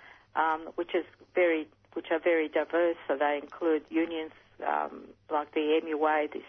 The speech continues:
C F M E U, the, um, the N T U, the E T U, who are also affiliated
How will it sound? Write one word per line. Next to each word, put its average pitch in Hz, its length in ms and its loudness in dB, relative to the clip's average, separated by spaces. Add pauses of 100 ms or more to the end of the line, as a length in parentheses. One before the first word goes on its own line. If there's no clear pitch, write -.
C 156 200 2
F 151 120 -8
M 151 180 -2
E 147 180 -4
U, 151 340 2
the, 147 220 2 (580)
um, 143 420 0
the 151 180 2 (100)
N 160 100 2 (160)
T 170 60 0
U, 151 560 2
the 147 80 0
E 160 260 0 (100)
T 165 80 0
U, 165 320 4
who 160 100 -2 (100)
are 160 60 4
also - 300 -2
affiliated 156 520 0